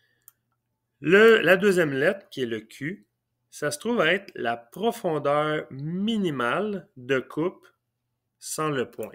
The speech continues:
On met pas de point décimal, mais dans notre cas, on a au-, aussi standardisé, c'est que la coupe la plus petite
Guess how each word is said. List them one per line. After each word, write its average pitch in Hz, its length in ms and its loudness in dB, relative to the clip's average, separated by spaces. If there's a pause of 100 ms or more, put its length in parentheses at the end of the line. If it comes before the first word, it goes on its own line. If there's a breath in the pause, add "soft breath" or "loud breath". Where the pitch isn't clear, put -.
(160)
On 110 100 -12
met 120 180 -4
pas 160 180 -2
de 139 100 -2
point 123 480 -6
décimal, 123 840 -6 (500 soft breath)
mais 110 100 -8
dans 175 200 2
notre 196 240 -2
cas, 147 180 2
on 180 140 0
a 127 60 0
au-, 135 360 -6
aussi 143 340 -6
standardisé, 131 840 -2
c'est 127 160 -10
que - 100 -8
la 143 200 -2
coupe 208 400 -6 (440)
la - 160 -6
plus 160 300 -8
petite 214 480 0